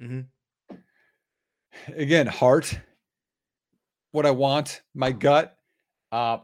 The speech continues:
Speaker 2: I'm gonna go thirty-one twenty-one Kansas City. I think they do score more points than they have, but I do think Chicago scores a few more points than they have. Um, but I, my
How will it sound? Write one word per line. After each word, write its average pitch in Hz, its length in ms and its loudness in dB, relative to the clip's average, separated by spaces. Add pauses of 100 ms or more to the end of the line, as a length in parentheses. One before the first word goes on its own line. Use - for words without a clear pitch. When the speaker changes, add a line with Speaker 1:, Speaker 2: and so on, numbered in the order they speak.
Speaker 2:
I'm 180 200 -4
gonna 240 180 -6
go 196 180 0
thirty-one 151 800 -2
twenty-one 104 1000 -6 (440)
Kansas 120 380 -6
City. 87 460 -6 (180)
I 107 80 -4
think 147 180 -6
they 135 100 -2
do 117 200 -6
score 147 260 -2
more 135 200 -2
points 131 380 -8
than 120 120 -14
they 101 140 -8
have, 104 420 -10 (400)
but 110 100 -8
I 107 60 -6
do 113 160 -8
think 113 180 -12
Chicago 120 800 -10 (220)
scores 98 320 -10
a 98 40 -12
few 104 160 -10
more 98 140 -8
points 92 300 -12
than 90 180 -12
they 131 200 -8
have. 82 520 -14 (540)
Um, 98 460 -6 (380)
but 156 200 0
I, 165 540 -4 (600)
my 104 300 -4